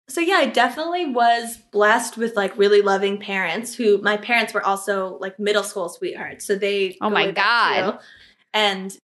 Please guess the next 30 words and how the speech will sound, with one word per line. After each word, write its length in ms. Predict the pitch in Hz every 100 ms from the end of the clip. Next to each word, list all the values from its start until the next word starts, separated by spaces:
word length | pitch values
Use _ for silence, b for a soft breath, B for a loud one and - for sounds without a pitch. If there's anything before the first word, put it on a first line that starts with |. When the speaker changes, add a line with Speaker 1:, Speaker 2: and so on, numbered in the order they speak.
| - 202 -
Speaker 1:
you 80 |
know, 160 | 208 185
they 300 | 196 202 202
were 300 | 208 202 185
from 480 | - 247 233 208 - _
the 80 | 233
beginning 500 | 220 190 214 208 208
of 120 | 208
time 260 | 214 196 196
with 120 | 190
my 160 | 185 185
family. 420 | 202 202 208 208
My 160 | 190
parents 420 | 185 196 185 185 -
were 240 | 185 - 220
all 220 | 202 185
about, 420 | 175 170 180 -
like, 180 | 175 - _ -
family, 440 | 196 175 - 180
strong 320 | - 202 180
fa-, 220 | 175 180 -
family 280 | 185 175 165
values. 540 | 170 151 95 - -
And 280 | 190 180 175 B B B B _ _ _ -
they 200 | 202 190
were 160 | 180
not 480 | 190 214 202 196 -
accepting 640 | 277 - 180 - 185 180
of, 140 | 180 185
like, 280 | 165 170